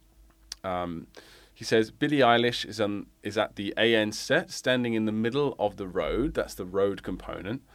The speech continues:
"out front. She is wearing the ring of power," which means, you know, which is the Li component. Um, "she raises her hand and powerfully casts them downward and out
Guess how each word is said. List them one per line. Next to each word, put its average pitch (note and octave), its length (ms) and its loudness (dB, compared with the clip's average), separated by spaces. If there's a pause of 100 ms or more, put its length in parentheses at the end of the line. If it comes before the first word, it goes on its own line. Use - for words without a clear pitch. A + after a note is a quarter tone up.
(540)
"out B2 200 4
front. - 520 0 (400)
She - 160 0
is A2+ 120 2
wearing C3 300 6
the C#3+ 100 0
ring B2+ 440 4
of G#2+ 260 0
power," F#2+ 520 0 (200)
which - 220 -14
means, D#2+ 400 -12
you - 80 -14
know, - 160 -14
which F2+ 200 -12
is F#2 200 -14
the F#2 100 -8
Li G2+ 560 -2
component. F#2+ 640 -8 (680)
Um, F#2 320 0
"she - 160 -4
raises C3+ 400 2
her B2 140 2
hand G#2 680 -4 (640)
and F#2+ 300 -2
powerfully A#2+ 600 -2
casts G#2+ 520 0
them F2+ 180 -6
downward F2 680 -8
and F2 200 -10
out F#2 440 -4